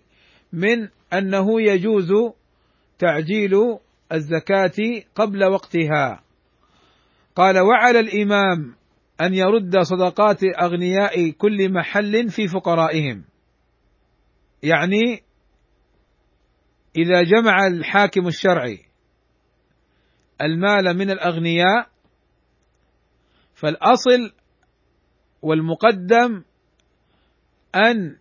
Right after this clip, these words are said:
يبذل هذه الأموال التي جمعها لفقراء المحلة نفسها والمكان نفسه. ما الدليل؟ الدليل قوله عليه الصلاة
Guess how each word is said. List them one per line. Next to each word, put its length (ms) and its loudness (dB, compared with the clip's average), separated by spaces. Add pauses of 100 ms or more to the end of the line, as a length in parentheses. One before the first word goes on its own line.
(120)
يبذل 640 0
هذه 440 2
الأموال 560 -2
التي 300 -4
جمعها 480 0
لفقراء 600 0
المحلة 640 0
نفسها 400 -2
والمكان 600 -4
نفسه. 420 -8 (720)
ما 120 2
الدليل؟ 600 2 (1120)
الدليل 800 0 (720)
قوله 760 4 (720)
عليه 400 0
الصلاة 460 2